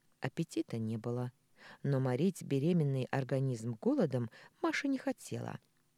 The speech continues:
поэтому разогрела в духовке выпечку и поставила чайник. Заварив чай, она налила его в кружку, взяла пирожок и вышла на террасу. И нос к носу столкнулась с незнакомым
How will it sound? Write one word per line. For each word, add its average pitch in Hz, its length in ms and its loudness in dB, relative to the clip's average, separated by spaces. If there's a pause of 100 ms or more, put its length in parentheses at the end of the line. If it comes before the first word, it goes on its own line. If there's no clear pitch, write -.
(460)
поэтому 147 440 6
разогрела 147 560 4
в 123 60 -10
духовке 127 480 -2
выпечку 214 560 0
и - 140 -2
поставила 135 580 -4
чайник. - 600 -12 (800)
Заварив 127 480 -2
чай, 233 320 0 (280)
она 202 240 6
налила 127 380 2
его 123 240 2
в - 120 -16
кружку, 233 520 0 (280)
взяла 131 340 2
пирожок 113 640 -2 (200)
и 302 120 2
вышла 139 500 -2
на 147 140 -2
террасу. - 640 -8 (720)
И 143 160 2
нос 151 400 2
к - 100 -12
носу 139 540 -2 (160)
столкнулась 147 960 2
с - 180 -12
незнакомым 135 880 -2